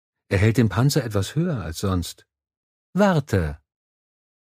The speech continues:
Er verschwindet in seinem Schiff und lässt das Gerät stehen.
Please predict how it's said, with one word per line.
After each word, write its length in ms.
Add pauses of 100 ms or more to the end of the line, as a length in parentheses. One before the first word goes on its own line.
(240)
Er 80
verschwindet 500
in 120
seinem 240
Schiff 400 (200)
und 140
lässt 260
das 140
Gerät 360
stehen. 440